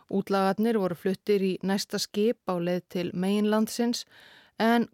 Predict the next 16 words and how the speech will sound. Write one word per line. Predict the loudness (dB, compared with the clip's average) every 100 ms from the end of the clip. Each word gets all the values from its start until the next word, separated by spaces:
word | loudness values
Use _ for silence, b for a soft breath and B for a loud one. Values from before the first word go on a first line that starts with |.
| 0
komust | 2 4 2 0 -2
oft | -2 -2 -8 -8
ekki | -4 -4 -8 -6 -2 -2
alla | -2 -4 -4 -4 -2
leið | 0 0 0 -2
í | -4 -4
meinta | -4 -4 _ -4 -2 -2
útlegð | -4 -2 -2 0 0
í | -2 -2 -4
Chile. | -2 2 2 0 B B B B 0
Þeim | 2 4
var | 2 2
einfaldlega | -2 -2 -2 0 2 2 0
hent | -2 -2 -4 -18
fyrir | -4 -2 2
borð | 2 2 0 -14